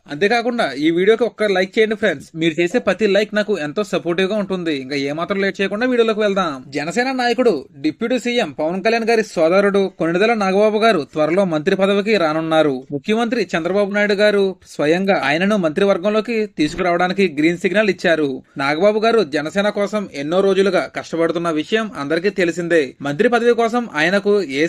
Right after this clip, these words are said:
శాఖను కేటాయిస్తారన్నది ప్రస్తుతం హాట్ టాపిక్ గా మారింది. కొందరు ఆయనకు సినిమాటోగ్రఫీ శాఖను ఇస్తారని అంటున్నారు, మరికొందరు పర్యాటక శాఖను కేటాయిస్తారని అభిప్రాయపడుతున్నారు. అయితే నాగబాబు గారి శైలి ఈ రెండు శాఖలను అనువుగా లేదని రాజకీయ విశ్లేషకులు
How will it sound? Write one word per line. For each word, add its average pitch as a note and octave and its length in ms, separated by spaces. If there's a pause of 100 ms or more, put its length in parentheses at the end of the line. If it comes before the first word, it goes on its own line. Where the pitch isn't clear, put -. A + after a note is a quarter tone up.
శాఖను G3 360
కేటాయిస్తారన్నది G3 460 (460)
ప్రస్తుతం E3 360 (120)
హాట్ D#3 220
టాపిక్ F3+ 280
గా G#3 120
మారింది. E3 400 (460)
కొందరు F3 300 (180)
ఆయనకు F3+ 340 (120)
సినిమాటోగ్రఫీ F3+ 720 (100)
శాఖను F3+ 320 (100)
ఇస్తారని E3+ 420 (120)
అంటున్నారు, D3 460 (280)
మరికొందరు F#3+ 500 (160)
పర్యాటక E3 420 (100)
శాఖను G3 340 (180)
కేటాయిస్తారని D#3+ 680 (100)
అభిప్రాయపడుతున్నారు. D#3 920 (220)
అయితే D3 200 (100)
నాగబాబు F3 400
గారి G3+ 180 (120)
శైలి D3+ 320 (480)
ఈ - 20 (120)
రెండు D3+ 260
శాఖలను G#3 440 (200)
అనువుగా D#3+ 340 (140)
లేదని D3+ 340 (160)
రాజకీయ D3+ 360
విశ్లేషకులు F#3+ 460